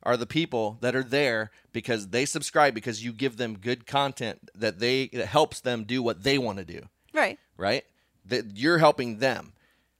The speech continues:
Speaker 1: He's, they're over here, they're helping people, but they're also connecting with people on a different way than this box. So they have the freedom. Peter can do cooking. He could do, they can do whatever.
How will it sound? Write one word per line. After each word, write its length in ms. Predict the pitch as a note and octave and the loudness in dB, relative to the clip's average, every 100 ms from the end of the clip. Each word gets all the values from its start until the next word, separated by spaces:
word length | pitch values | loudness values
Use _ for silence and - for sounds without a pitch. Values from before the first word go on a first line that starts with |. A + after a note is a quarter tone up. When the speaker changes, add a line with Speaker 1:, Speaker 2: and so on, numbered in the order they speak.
| _ _ | _ _
Speaker 1:
He's, 320 | C#3+ E3+ C#3 | -4 -2 -4
they're 380 | G#2+ A2+ C#3+ E3 | -14 0 4 6
over 220 | D#3 B2 | 6 2
here, 520 | A#2+ E3+ E3 A#2+ G#2+ - _ _ _ | -6 -2 0 0 -2 -8 _ _ _
they're 240 | G2+ B2 | 0 0
helping 420 | A#2+ E3+ G3+ E3+ A#2+ | 6 6 6 2 -4
people, 520 | A#2+ A2 G#2+ G#2+ A2 _ _ _ | -6 -4 -4 -4 -8 _ _ _
but 160 | C3 B2+ | -2 0
they're 200 | B2+ B2 | 4 8
also 300 | D3 D3+ A#2+ | 8 6 -4
connecting 460 | - C3 C3+ B2 | -4 -4 -4 -6
with 140 | A2 G#2 | -8 -6
people 260 | A2+ G2+ | -8 -8
on 120 | G#2+ G2+ | -8 -6
a 40 | |
different 320 | F#2+ - E2+ | -8 -8 -6
way 140 | A2 G#2+ | -4 -4
than 180 | F#2+ | -6
this 240 | F#2 G2+ - | -6 -8 -8
box. 540 | - - - - - _ _ _ _ _ _ _ | -10 -12 -10 -18 -20 _ _ _ _ _ _ _
So 200 | - B2+ | -2 0
they 180 | A#2 D3 | 2 2
have 200 | F3 C#3+ | 4 2
the 80 | A2 | 0
freedom. 460 | - B2+ A#2+ A2+ E2 F#2+ | -6 -4 -2 -4 -10 -8
Peter 260 | E3 F3+ | -2 0
can 160 | E3 C3+ | 0 -4
do 380 | B2 A#2+ A2+ G2+ - | -2 0 0 -4 -4
cooking. 420 | F3 - E3+ D3 | -4 -2 -4 -2
He 120 | D#3+ | -4
could 160 | C#3+ A2+ | -4 -4
do, 420 | A#2+ A2 G#2 G2 - - _ | -2 -2 -2 -6 -12 -20 _
they 100 | - F#3 | -2 0
can 100 | F#3 | 2
do 80 | |
whatever. 480 | D3 E3 G3+ - - | 4 8 6 4 -10